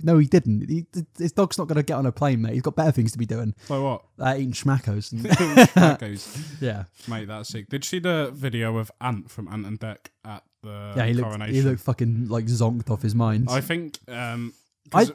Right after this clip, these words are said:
Speaker 2: people are saying that he's on something. But
Speaker 1: I don't
Speaker 2: I,
Speaker 1: think he's
Speaker 2: what I
Speaker 1: actually on
Speaker 2: think's
Speaker 1: something.
Speaker 2: going on is different people are looking at him. And
Speaker 1: Yeah,
Speaker 2: he's
Speaker 1: yeah,
Speaker 2: just clearly apathetic towards the whole
Speaker 1: I think,
Speaker 2: situation.
Speaker 1: yeah, no, no. I think it's very easy to see a, a clip like that out of context and be like,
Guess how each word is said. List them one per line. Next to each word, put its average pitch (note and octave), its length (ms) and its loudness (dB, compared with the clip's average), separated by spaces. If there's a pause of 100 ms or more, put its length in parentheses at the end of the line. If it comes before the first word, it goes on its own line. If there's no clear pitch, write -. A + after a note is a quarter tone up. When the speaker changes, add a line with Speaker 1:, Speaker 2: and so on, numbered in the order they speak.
(100)
Speaker 2:
people F3+ 280 -4
are F#3 40 -2
saying E3+ 260 0
that C#3 100 -2
he's B2 120 -4
on C3+ 160 -2
something. A2 340 -10
But B2 80 0
Speaker 1:
I G3 60 6
don't G#3+ 100 6
Speaker 2:
I, - 20 4
Speaker 1:
think D3 120 4
he's A#2 120 2
Speaker 2:
what D3+ 100 0
I F3 40 0
Speaker 1:
actually F3 160 0
on E3+ 60 -8
Speaker 2:
think's F3 200 -4
Speaker 1:
something. C#3+ 180 -4
Speaker 2:
going C3 140 0
on B2+ 160 -2
is G#2 260 -10 (120)
different B2 340 -8
people A#2+ 320 -8
are A2 40 -8
looking A2 280 -8
at A#2+ 140 -8
him. B2+ 200 -6 (420)
And D3 60 2
Speaker 1:
Yeah, A#2+ 220 2
Speaker 2:
he's C3 160 -6
Speaker 1:
yeah, - 80 -12
Speaker 2:
just - 320 -12
clearly B2 400 -6
apathetic A#2 680 -10
towards A2 300 -12
the G#2 60 -12
whole A2+ 160 -12 (240)
Speaker 1:
I D#3 100 2
think, F#3+ 220 2
Speaker 2:
situation. D#3+ 100 0
Speaker 1:
yeah, C3+ 140 6
no, C3 180 6
no. A2 180 0
I B2 120 0
think A3 180 4
it's C#3 80 2
very C#3+ 180 4
easy A#2+ 280 0
to - 60 -4
see A#2 200 -2 (160)
a, C3 60 -4
a - 20 -2
clip - 260 -6
like A2 120 -4
that A#2 80 -2
out G#2 140 -4
of F#2+ 100 -8
context - 420 -4
and G#2+ 80 -2
be G#2+ 80 0
like, G#2 260 -6